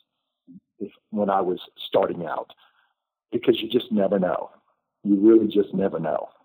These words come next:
whether these people will come in later or whether you end up being one of these people at some point in time.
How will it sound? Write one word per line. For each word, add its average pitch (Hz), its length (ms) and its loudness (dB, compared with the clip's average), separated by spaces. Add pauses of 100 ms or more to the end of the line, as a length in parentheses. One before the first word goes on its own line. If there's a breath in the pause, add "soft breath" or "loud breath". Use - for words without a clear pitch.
(260)
whether 101 340 0 (240)
these 117 180 2
people 110 220 4
will 98 120 2
come 110 200 -2
in 95 300 0 (260)
later 123 460 4 (540 soft breath)
or 127 120 6
whether 117 260 6
you 123 280 2
end 113 160 0
up 110 140 0 (100)
being 117 220 -2
one 104 120 -2
of 90 60 -10
these 92 160 -12 (100)
people 135 300 0
at 98 160 -4
some 131 180 -6
point 123 220 0
in 104 100 -2
time. - 300 -8